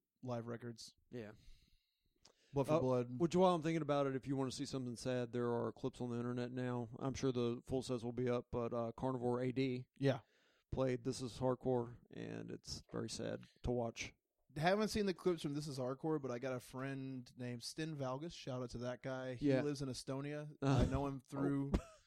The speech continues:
Speaker 1: my other podcast, Death Metal Dicks. Uh, he's, like, a lighting technician.
Speaker 2: Yeah.
Speaker 1: So he does a lot of shows that we would be into, like, h-, higher tier metal shows, festivals, shit like that. He travels,
Speaker 2: Yeah.
Speaker 1: does the lighting for huge shows.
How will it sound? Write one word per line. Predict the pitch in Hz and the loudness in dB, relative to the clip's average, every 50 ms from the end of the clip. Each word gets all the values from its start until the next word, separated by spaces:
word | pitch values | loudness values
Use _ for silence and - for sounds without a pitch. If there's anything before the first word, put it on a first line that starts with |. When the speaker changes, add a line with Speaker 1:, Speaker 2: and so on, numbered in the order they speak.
| _ _ - - | _ _ -10 -4
Speaker 1:
my | 127 131 | 0 2
other | 135 131 120 | 2 2 2
podcast, | - 135 127 127 - 135 127 123 - - | 0 0 0 0 0 -2 -2 -2 -4 -4
Death | 127 120 117 | -6 -4 -4
Metal | 139 131 123 117 | -2 -4 -4 -4
Dicks. | 113 120 120 120 117 - - - - - - - | -4 -4 -4 -4 -4 -6 -10 -14 -14 -16 -10 -4
Uh, | 127 120 117 117 | -2 -2 -2 -2
he's, | 117 113 127 139 135 123 131 | -2 -2 -2 -2 -2 -2 -2
like, | 127 123 123 - 127 | -4 -4 -4 -4 -4
a | 120 117 | -4 -4
lighting | 113 113 117 117 120 131 156 165 | -4 -4 -4 -4 -4 -4 -4 -2
technician. | 165 170 170 156 170 170 - - 190 196 190 135 | -2 -4 -2 -2 -4 -6 -4 -4 -6 -4 0 0
Speaker 2:
Yeah. | 131 131 120 117 - - _ _ _ _ _ _ | 2 2 2 0 -4 -10 _ _ _ _ _ _
Speaker 1:
So | - - - 131 127 127 | -12 -6 -2 0 0 0
he | 123 131 135 | 0 -2 -2
does | 123 127 127 127 131 127 123 | -2 0 0 2 2 0 0
a | 123 | -2
lot | 123 123 123 123 123 127 | -4 -2 -2 0 0 0
of | 123 120 117 - - - | 0 -2 -2 -8 -14 -12
shows | - - - 131 127 127 127 120 117 - - _ - | -10 -4 0 0 2 2 2 0 -2 -6 -12 _ -4
that | 127 120 117 107 | -4 -4 -2 -4
we | 117 123 127 123 | -4 -2 -2 0
would | 120 120 113 117 | 0 0 0 -2
be | 127 123 123 | -2 -2 -2
into, | 120 120 117 - 131 120 120 117 117 117 113 110 _ _ _ _ _ _ _ _ _ - | -2 -4 -4 -4 -2 0 2 2 0 0 -2 -6 _ _ _ _ _ _ _ _ _ -4
like, | - 127 123 - 143 107 78 - _ - 120 | -2 -2 -2 -2 -4 -10 -10 -10 _ -10 -8
h-, | 107 - 135 - - - | -6 -4 -4 -4 -6 -6
higher | - - 135 139 143 139 139 | -2 0 2 4 4 4 4
tier | 135 - - 143 139 139 139 139 | 2 2 0 2 2 4 2 2
metal | 131 131 127 131 131 120 | 2 2 2 2 0 0
shows, | - - 127 123 123 127 123 117 - | 0 0 0 2 2 2 2 0 -2
festivals, | - - 123 120 - - 123 120 113 | -4 -4 -4 -4 -2 -4 -4 -4 -4
shit | - - 120 | -4 -4 -4
like | 120 113 - | -4 -4 -4
that. | - 117 120 117 120 | -4 -4 -2 -2 -2
He | 120 117 | -4 -4
travels, | - - 131 123 127 120 127 127 123 120 - - _ _ - - | -2 0 0 0 0 0 0 -2 -2 -4 -8 -14 _ _ -6 -2
Speaker 2:
Yeah. | 135 127 117 113 - _ - | -2 -2 -2 -4 -8 _ -4
Speaker 1:
does | 143 135 120 | -2 -2 -2
the | 123 123 | -2 -2
lighting | 120 120 123 120 123 120 117 | -2 -2 -2 0 -2 -2 -4
for | - - 117 | -4 -6 -8
huge | 113 - - 156 156 139 117 - | -8 -4 0 2 2 2 0 -2
shows. | - 117 90 - - - - - | -8 -10 -12 -12 -16 -20 -20 -20